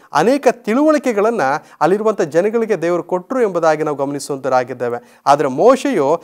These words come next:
ಅಲ್ಲಿರುವಂಥ ಜನಗಳಿಗೆ ತಿಳುವಳಿಕೆಯನ್ನ ನೀಡ್ತಾ ಇದ್ನು, ಅಲ್ಲಿರುವಂಥ ಜನಗಳು ತಮ್ಮ ಜೀವಿತಗಳನ್ನು ಯಾವ ರೀತಿಯಾಗಿ ಸರಿಪಡಿಸ್ಕೊಳ್ಬೇಕೆಂಬುದಾಗಿ ತಿಳಿಸ್ತಾ ಇದ್ನು.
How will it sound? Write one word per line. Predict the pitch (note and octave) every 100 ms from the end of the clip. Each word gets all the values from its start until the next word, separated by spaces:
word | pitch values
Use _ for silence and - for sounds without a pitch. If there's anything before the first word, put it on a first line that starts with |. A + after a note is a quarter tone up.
| -
ಅಲ್ಲಿರುವಂಥ | - D#3 F3+ G3 F#3
ಜನಗಳಿಗೆ | C#3+ D#3+ G#3 A3 G3+
ತಿಳುವಳಿಕೆಯನ್ನ | - E3 F#3 G3 F#3+ F#3+ F3+
ನೀಡ್ತಾ | E3 F3+ F3+ F3
ಇದ್ನು, | E3 E3+ G#3 - -
ಅಲ್ಲಿರುವಂಥ | D#3 F3 F#3+
ಜನಗಳು | F#3 C#3+ E3+ G#3 A3+
ತಮ್ಮ | A3 F#3
ಜೀವಿತಗಳನ್ನು | C#3+ G3 G#3+ G3+ G3
ಯಾವ | E3+ F3+
ರೀತಿಯಾಗಿ | F#3 F#3 E3+
ಸರಿಪಡಿಸ್ಕೊಳ್ಬೇಕೆಂಬುದಾಗಿ | E3 D#3+ G3 G3 F3+ G3 F3+ F3+ F#3 E3+ E3 E3 D#3
ತಿಳಿಸ್ತಾ | D3+ D3+ C#3+ D3+
ಇದ್ನು. | C3 B2+ A#2+